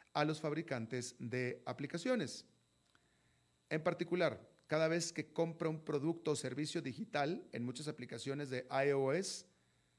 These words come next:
se procesa un sistema de, este se procesa en un sistema de pago administrado por Apple y esta cobra una tarifa del treinta por ciento.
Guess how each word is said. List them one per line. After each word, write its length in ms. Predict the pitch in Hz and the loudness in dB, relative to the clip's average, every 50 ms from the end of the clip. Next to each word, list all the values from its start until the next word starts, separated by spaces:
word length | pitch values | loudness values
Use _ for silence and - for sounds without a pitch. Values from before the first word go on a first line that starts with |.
| _ _ _ _ | _ _ _ _
se 180 | - - 139 | -4 -4 -4
procesa 460 | - - 135 127 - - 165 156 - 180 | -2 -2 -4 -2 0 0 0 0 0 -2
un 120 | 180 175 | -2 -2
sistema 460 | - - 151 139 - 160 156 165 170 - | -2 -2 -4 -2 0 0 0 2 2 0
de, 140 | - - - | 0 2 4
este 340 | 143 156 151 151 - 190 180 | 4 4 4 4 0 0 0
se 160 | - 143 123 | 0 -4 -6
procesa 340 | - - 127 127 139 - 175 | -4 -4 -4 -4 -2 -2 0
en 80 | 160 151 | 0 0
un 80 | 147 143 | -2 -2
sistema 320 | 156 151 - 165 160 170 | -4 -4 -4 -2 0 0
de 120 | 151 123 | -2 -2
pago 260 | - - 143 147 151 165 | 0 0 0 2 2 0
administrado 500 | 156 143 127 117 120 139 143 156 151 - | 0 -2 -4 -4 -4 -2 -2 -2 0 0
por 140 | 131 139 | 0 2
Apple 360 | 170 214 208 - 147 165 220 247 - - - - _ _ _ _ _ _ _ _ _ | 2 2 4 4 4 4 4 0 -4 -12 -20 -20 _ _ _ _ _ _ _ _ _
y 120 | - 151 170 | 4 4 4
esta 280 | 156 - - 185 190 | 4 4 0 -2 2
cobra 300 | - 180 180 180 196 190 | 4 4 4 4 4 4
una 160 | 185 185 180 | 2 2 2
tarifa 260 | - 160 160 - - 170 | 2 2 2 4 4 2
del 100 | 156 - | 2 2
treinta 280 | 160 165 165 - 170 | 2 2 2 0 0
por 120 | - 151 - | -2 -2 -2
ciento. 380 | - 131 120 117 - 117 113 | -2 -4 -4 -6 -8 -12 -16